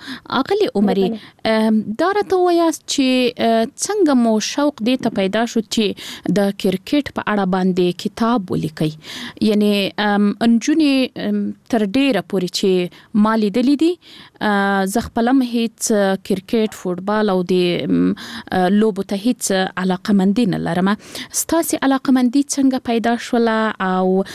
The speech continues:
Speaker 1: چا وهڅولی چې د کرکټ په اړه باندې کتاب چاپ کړئ او د کتاب په چاپولو او لیکلو کې چا مرسته در سره وکړه؟
Speaker 2: اه، مننه. ام،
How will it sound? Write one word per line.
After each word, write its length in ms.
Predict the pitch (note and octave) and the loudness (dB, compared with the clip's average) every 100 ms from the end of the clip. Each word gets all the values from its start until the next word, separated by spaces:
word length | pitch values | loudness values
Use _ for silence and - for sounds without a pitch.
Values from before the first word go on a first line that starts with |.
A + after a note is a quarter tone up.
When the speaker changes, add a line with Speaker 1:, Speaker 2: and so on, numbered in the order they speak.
| - - | -20 -10
Speaker 1:
چا 240 | - C#4+ | -2 2
وهڅولی 1000 | C4+ B3 D#4+ - F#3 - F3+ G3 G#3+ F#3+ G3 | 2 2 0 -4 -8 -2 0 2 2 2 0
چې 300 | - F#3+ F3+ - - | 0 0 -2 -10 -6
د 180 | G3 F#3+ | 0 0
کرکټ 600 | F#3 - F3 - C4+ C4 | 0 -2 -4 -2 -2 -2
په 80 | - | -8
اړه 260 | - A3 G#3 | -4 -2 0
باندې 380 | F#3 F#3 F3 F3 F3 - | 0 0 0 0 -4 -8
کتاب 320 | G3+ - C4 - | -4 -2 -2 -2
چاپ 200 | - D#3+ - | -8 -8 -4
کړئ 80 | F3 - - - | -4 -4 -18 -6
او 200 | F3 F3+ | -2 0
د 120 | F3+ | 0
کتاب 500 | F#3+ - - C4+ C#4+ C#4+ | -2 -6 -4 -2 -2 -2
په 160 | A3 G3+ | -2 -2
چاپولو 1000 | G3 G3+ F#3 - F#3 A#3 C#4 B3+ A#3 G#3 F3+ | -2 -4 -4 -2 -2 2 2 2 2 0 -2
او 220 | F3 F3 | -2 0
لیکلو 420 | E3+ E3+ C#4+ B3 | -2 -2 0 0
کې 140 | - | 0
چا 260 | G3 - G#3+ | -4 -2 0
مرسته 460 | G#3 G#3 A#3 - - | 2 2 -2 -4 -6
در 100 | - | -6
سره 280 | - - | -8 -8
وکړه؟ 280 | - - - - _ _ _ - _ _ _ _ _ - C#4 | -8 -8 -10 -10 _ _ _ -20 _ _ _ _ _ -6 -2
Speaker 2:
اه، 420 | A3 A3 G3+ G3 | 0 0 0 0
مننه. 640 | G3 G#3+ A#3 C#4+ C#4+ C#4 - | 0 0 2 2 2 0 -4
ام، 460 | G#3+ A3 A3 A3 | -4 -4 -4 -8